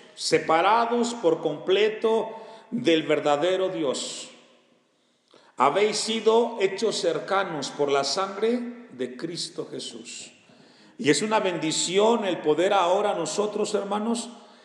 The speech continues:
estar cerca de Dios. Desde el momento que nosotros le entregamos nuestra vida a Cristo, ahora tenemos el privilegio y la bendición de acercarnos delante de la presencia de Dios.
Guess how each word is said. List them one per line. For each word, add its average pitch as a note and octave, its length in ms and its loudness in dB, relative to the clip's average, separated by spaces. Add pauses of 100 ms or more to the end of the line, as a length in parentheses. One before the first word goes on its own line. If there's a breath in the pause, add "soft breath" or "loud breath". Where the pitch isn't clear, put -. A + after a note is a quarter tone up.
estar F3 480 0
cerca E3+ 460 -2
de E3+ 100 -4
Dios. A#2+ 380 -6 (1200 loud breath)
Desde D3+ 300 4
el E3 80 2
momento G3 680 0
que G#3 80 -2
nosotros F#3+ 280 -2
le F3 60 2
entregamos F3 540 0
nuestra D#3+ 380 -2
vida F3+ 240 -4
a E3 140 -2
Cristo, G3+ 520 -2
ahora F3+ 380 2
tenemos F3+ 600 -4
el C#3+ 160 -2
privilegio E3 720 -2
y - 20 -2
la D3+ 140 -2
bendición E3 760 -4 (440 loud breath)
de C3+ 220 2
acercarnos F#3 1040 -2
delante F3 520 -2
de E3 100 -4
la C#3+ 240 -2
presencia D#3 580 -2
de D3+ 120 0
Dios. A#2+ 300 -6